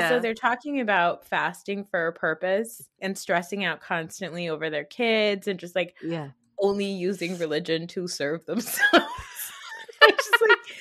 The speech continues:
Speaker 2: this
Speaker 1: They're
Speaker 2: is
Speaker 1: honest
Speaker 2: totally
Speaker 1: about
Speaker 2: us.
Speaker 1: it. Yeah, they're,
Speaker 2: Yeah.
Speaker 1: like, they're totally honest about it. Like, "We can use this to fix them. <laughs> We can use religion to fix them."
Speaker 2: <laughs>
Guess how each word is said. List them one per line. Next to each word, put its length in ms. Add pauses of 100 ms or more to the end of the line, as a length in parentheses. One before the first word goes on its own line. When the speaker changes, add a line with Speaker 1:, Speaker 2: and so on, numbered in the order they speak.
(280)
Speaker 2:
this 100
Speaker 1:
They're 120
Speaker 2:
is 80
Speaker 1:
honest 380
Speaker 2:
totally 180
Speaker 1:
about 260
Speaker 2:
us. 80
Speaker 1:
it. 80 (300)
Yeah, 360
they're, 140
Speaker 2:
Yeah. 220
Speaker 1:
like, 180 (160)
they're 180
totally 320
honest 400
about 300
it. 120
Like, 200
"We 120
can 160
use 240
this 260
to 100
fix 300
them. 260
<laughs> 80
We 120
can 220
use 220
religion 480
to 60
fix 340
them." 180
Speaker 2:
<laughs> 40